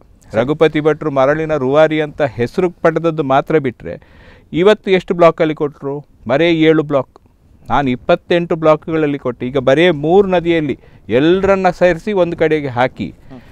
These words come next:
Speaker 1: ಅಲ್ಲಿ ಜಗಳ, ಗಲಾಟೆ, ಜನರಿಂದ, ಜನರ ಇದು ತೊಂದ್ರೆ,
Speaker 2: ಹ್ಮ್.
Speaker 1: ಇದೆಲ್ಲ ಆಗ್ತಾ ಇದೆ. ಈಗ ಒಂದು
Speaker 2: ಸರಿ,
Speaker 1: ಆ್ಯಪ್ ಅಂತ
Speaker 2: ಸರಿ.
Speaker 1: ಮಾಡಿದ್ದಾರೆ.
Speaker 2: ಆತ್ಮೀಯ ವೀಕ್ಷಕರೇ, ಮರಳು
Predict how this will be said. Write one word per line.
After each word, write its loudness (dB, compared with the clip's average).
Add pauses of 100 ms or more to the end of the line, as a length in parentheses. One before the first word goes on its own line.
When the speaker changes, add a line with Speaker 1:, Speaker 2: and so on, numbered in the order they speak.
(160)
Speaker 1:
ಅಲ್ಲಿ 2
ಜಗಳ, 4
ಗಲಾಟೆ, 0 (180)
ಜನರಿಂದ, -4 (400)
ಜನರ -4
ಇದು -6 (160)
ತೊಂದ್ರೆ, -2
Speaker 2:
ಹ್ಮ್. -20
Speaker 1:
ಇದೆಲ್ಲ -6
ಆಗ್ತಾ -6
ಇದೆ. -18 (340)
ಈಗ 2
ಒಂದು 4
Speaker 2:
ಸರಿ, 4
Speaker 1:
ಆ್ಯಪ್ 6
ಅಂತ 4
Speaker 2:
ಸರಿ. 4
Speaker 1:
ಮಾಡಿದ್ದಾರೆ. 6
Speaker 2:
ಆತ್ಮೀಯ 2
ವೀಕ್ಷಕರೇ, 2
ಮರಳು 8